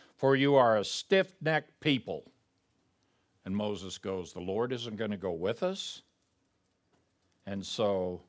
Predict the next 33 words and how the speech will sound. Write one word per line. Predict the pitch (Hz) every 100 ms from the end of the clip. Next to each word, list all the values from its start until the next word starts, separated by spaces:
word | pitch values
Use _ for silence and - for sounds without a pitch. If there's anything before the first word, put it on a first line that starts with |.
| _ _ _ _ _ _ _ -
the |
people | - - 135 117 113
heard | 127 131 127
that. | 135 143 -
They | 101 92
mourned. | 95 110 131 143 135
No | 101
one | 113 123 110
put | 135
on | 120 123
his | 123 110
ornaments. | 113 120 123 127 123 117
The | 92
Lord | 95 113 117
had | 104
said | - 120 107
to |
Moses, | 104 107 107 104 101 - - - _ -
"Say | - - 214 262
to | 254
the | 202
people | 165 - 185 180 143
of | 120
Israel, | 131 131 - 104
'You're | 110 185 147
a |
stiff-necked | 98 - - - 233 - - 139 117 _
people. | - 117 - 80 65 _ _ _ _ _ _ _ _
If | - -
for | 143
a | 120
single | - - 233 247 233
moment | 208 185 190 196 185